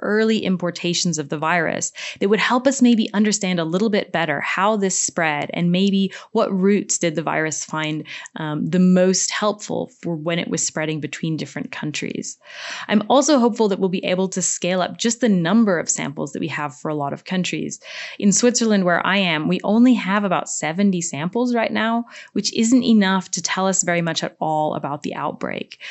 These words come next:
But I think that it would be really informative to have a better understanding of our local outbreak here. And I think that's true of a lot of countries.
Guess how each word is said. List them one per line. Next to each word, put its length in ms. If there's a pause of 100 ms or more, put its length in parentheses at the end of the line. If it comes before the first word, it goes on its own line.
(140)
But 140
I 100
think 280
that 100
it 120
would 300
be 120
really 260
informative 800
to 100
have 240
a 60
better 220
understanding 680
of 180
our 140
local 300
outbreak 500
here. 360
And 120
I 80
think 160
that's 240
true 260
of 80
a 60
lot 160
of 140
countries. 520